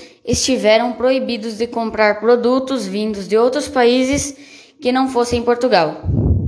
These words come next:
Só podiam vender suas mercadorias para os portugueses. Os portos brasileiros eram fechados a navios estrangeiros. As embarcações de outros países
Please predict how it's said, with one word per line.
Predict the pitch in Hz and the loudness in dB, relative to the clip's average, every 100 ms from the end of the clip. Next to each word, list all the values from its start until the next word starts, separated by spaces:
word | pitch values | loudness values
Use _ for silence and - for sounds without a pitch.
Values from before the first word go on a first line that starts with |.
| - - _ _ _ _ _ _ | -6 -10 _ _ _ _ _ _
Só | 220 | 0
podiam | 220 247 196 254 302 | 4 2 2 2 2
vender | 302 294 254 247 254 | 2 2 4 4 2
suas | 247 240 | -4 -4
mercadorias | 233 226 214 202 202 233 247 - - _ _ - | -4 -2 -2 -2 -2 -2 -2 -8 -20 _ _ 0
para | 220 233 | 2 2
os | |
portugueses. | - 247 240 240 196 170 160 - - _ _ _ _ | 2 2 2 2 0 0 -6 -10 -16 _ _ _ _
Os | - 214 | -20 -8
portos | - 262 269 262 | 0 2 2 0
brasileiros | 233 190 185 196 214 170 170 - - - | 0 0 -2 0 0 0 -6 -10 -8 -2
eram | 214 | 0
fechados | 233 247 240 - 226 226 240 - | 2 2 2 2 2 2 -6 -6
a | 233 | -4
navios | 233 220 220 214 | -2 -2 -4 -4
estrangeiros. | 220 - 233 226 180 156 - - - _ _ - | -8 -6 -4 2 2 2 -4 -10 -20 _ _ -4
As | 202 | -2
embarcações | 214 220 226 226 214 233 262 262 | 0 2 2 0 -4 -2 -2 2
de | |
outros | 247 233 | 2 0
países | - 185 202 220 226 | -2 -2 0 -2 -8